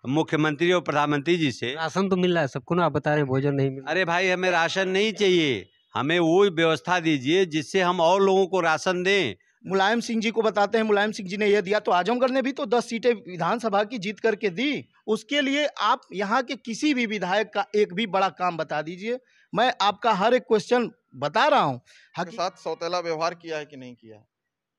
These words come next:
Speaker 4: यही आजमगढ़ के दस विधायक, यही जब आजमगढ़ के दस विधायक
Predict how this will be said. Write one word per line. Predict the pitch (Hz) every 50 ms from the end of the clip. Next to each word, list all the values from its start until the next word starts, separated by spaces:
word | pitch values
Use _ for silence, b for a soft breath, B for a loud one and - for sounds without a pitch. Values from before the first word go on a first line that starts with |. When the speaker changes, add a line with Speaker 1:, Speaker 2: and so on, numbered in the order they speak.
| _ _ _ _ _ _ _ _ _ _ _ 139
Speaker 4:
यही | 151 165 175 202 240
आजमगढ़ | 220 190 180 180 170 196 202 196 196 196
के | - - 196
दस | 147 147 185 - - -
विधायक, | 175 165 165 156 156 185 208 214 - - 160
यही | 175 185 214 240 233
जब | 190 226 214 190
आजमगढ़ | 175 175 180 180 208 208 208 208 202 180
के | - 208
दस | 180 151 180 196 196 -
विधायक | 180 170 143 147 147 131 147 175 190